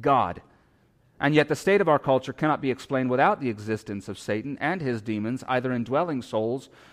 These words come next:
or, as I believe occurs in the most part, influencing them.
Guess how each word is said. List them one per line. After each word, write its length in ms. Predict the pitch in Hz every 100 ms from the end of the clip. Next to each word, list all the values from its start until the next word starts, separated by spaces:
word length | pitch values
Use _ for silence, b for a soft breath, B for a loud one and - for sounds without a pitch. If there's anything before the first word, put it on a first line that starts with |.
| B B B B B -
or, 200 | 123 120
as 180 | 120
I 160 | 127 131
believe 400 | 117 120 131 117
occurs 460 | 113 135 127 120 113
in 80 |
the 80 | 107
most 400 | 107 160 190 -
part, 320 | 104 101 113 - _ _
influencing 760 | 185 185 156 135 101 - - 67
them. 180 | -